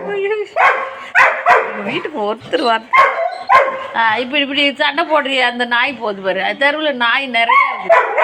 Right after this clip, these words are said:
அந்த நாய்களை பிடிக்கிறதுக்கு இழுத்துட்டு ஓடுது. ஆ, பாத்தியா? இப்ப நான் கூட்டு போயிருந்தேன்னா என் நிலைமை என்ன ஆயிருக்கும்? ரியான், ரியான் பொண்ணு வேணுமா ரியானுக்கு? அந்த பொண்ணு வேணும். ஏய், அந்த பேடு பொண்ணு அது குப்பை பொறுக்கிட்டு இருக்குது.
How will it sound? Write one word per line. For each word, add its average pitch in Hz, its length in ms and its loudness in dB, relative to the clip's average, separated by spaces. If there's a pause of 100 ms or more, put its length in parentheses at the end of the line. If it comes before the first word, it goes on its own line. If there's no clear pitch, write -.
(460)
அந்த 233 220 2
நாய்களை 233 600 0
பிடிக்கிறதுக்கு 262 580 -2
இழுத்துட்டு 262 360 -4
ஓடுது. 214 440 0 (480)
ஆ, 226 100 2
பாத்தியா? 226 500 0 (540)
இப்ப 214 160 -6
நான் 226 220 -2
கூட்டு 302 280 0
போயிருந்தேன்னா 262 440 0
என் 277 100 -4
நிலைமை 247 420 0
என்ன 247 280 -2
ஆயிருக்கும்? 254 560 0 (880)
ரியான், 285 320 0 (300)
ரியான் 262 360 -2
பொண்ணு 254 320 -2
வேணுமா 226 300 -2
ரியானுக்கு? 208 680 -2
அந்த 220 260 -2
பொண்ணு 214 300 -6
வேணும். 208 260 0
ஏய், 226 200 2 (580)
அந்த - 420 2
பேடு 277 340 0
பொண்ணு 220 200 0
அது 202 160 0
குப்பை 262 260 4
பொறுக்கிட்டு 226 500 -2
இருக்குது. 190 320 -6